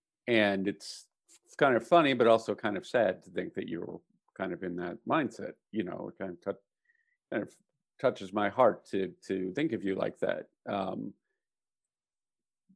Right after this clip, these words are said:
separately, do you apply that? And,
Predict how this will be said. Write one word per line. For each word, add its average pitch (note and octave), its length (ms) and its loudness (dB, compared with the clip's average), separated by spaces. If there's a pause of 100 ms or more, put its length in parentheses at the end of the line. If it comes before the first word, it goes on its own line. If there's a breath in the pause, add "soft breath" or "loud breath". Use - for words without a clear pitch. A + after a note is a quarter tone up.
(360)
separately, A2 800 4
do B2+ 180 -6
you F3 380 2
apply D3 580 4
that? B2+ 400 6
And, B2+ 220 2